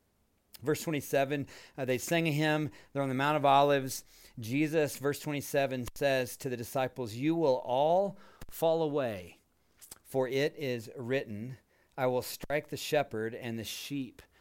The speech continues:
will be scattered.' But after I have risen, I will go ahead of you into Galilee."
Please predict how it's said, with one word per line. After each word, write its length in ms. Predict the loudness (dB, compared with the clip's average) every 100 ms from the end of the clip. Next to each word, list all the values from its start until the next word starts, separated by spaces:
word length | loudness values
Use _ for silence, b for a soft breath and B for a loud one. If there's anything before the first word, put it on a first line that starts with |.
| b b -10
will 140 | -8
be 120 | -6
scattered.' 720 | -8 -10 -6 -4 -4 -8 -18 -20 _ _ _ _ _ _ _ _ _ b b b
But 140 | -4 2
after 480 | 2 2 2 2
I 220 | 2 2 2
have 300 | 0 -2 -2
risen, 420 | -2 -2 -4 -4
I 300 | -2 0 2
will 160 | 0 -2
go 320 | 2 4 4
ahead 380 | 0 -4 -2 -2
of 120 | -4
you 280 | -4 -4 -4
into 400 | -6 -8 -8 -6
Galilee." 640 | -2 -2 -2 -4 -8 -14